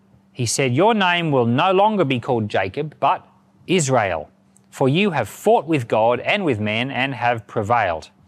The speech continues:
Jacob asked him, "Please tell me your name." He said, "Why is it that you ask what my name is?" So he blessed him there. Jacob called the name of that place Peniel,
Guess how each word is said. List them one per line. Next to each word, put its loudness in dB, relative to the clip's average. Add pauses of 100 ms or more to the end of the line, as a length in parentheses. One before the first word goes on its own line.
(640)
Jacob 0
asked 0
him, -2
"Please -4
tell -2
me -4
your 2
name." -2 (580)
He -2
said, -2
"Why 2
is 0
it -2
that -8
you 0
ask 0 (260)
what -2
my -2
name -4
is?" -10 (440)
So -6
he -4
blessed -2
him -2
there. -6 (1000)
Jacob 0
called 2
the 0
name 2
of 0
that -2
place -2
Peniel, -4